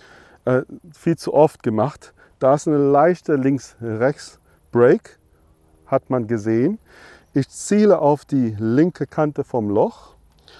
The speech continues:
und im Moment des Treffens, vielleicht durch zu neugierig sein, werden die Schulter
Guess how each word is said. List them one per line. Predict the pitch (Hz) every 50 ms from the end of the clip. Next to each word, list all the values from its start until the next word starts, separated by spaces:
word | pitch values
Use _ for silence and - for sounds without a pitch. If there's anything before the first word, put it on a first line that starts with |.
| - - - - - - - -
und | - 143 143 151 151 151 151 151 - - - _ - _ _ _ _ _ _
im | 170 185 220
Moment | 220 220 214 196 190 185 185 175 - -
des | 147 139 - -
Treffens, | - - - 170 196 - - - 208 233 247 262 - - - - - - _ _ _ _ _ _ _ _
vielleicht | _ 131 127 139 147 156 143 - - 143
durch | 135 123 117 - _ _ _ _ _ _ _ _ _ _ _ _ _ _ _
zu | _ _ - 165 165 165 147 -
neugierig | - 120 117 117 131 135 151 175 196 196 202 175 - 196 196 196 175 185 180 165 -
sein, | - - 175 160 160 175 190 202 214 208 - _ - - - _ _ _
werden | 143 147 139 135
die | 131 135
Schulter | 123 - - - 165 165 175 175 160 - - 156 139 131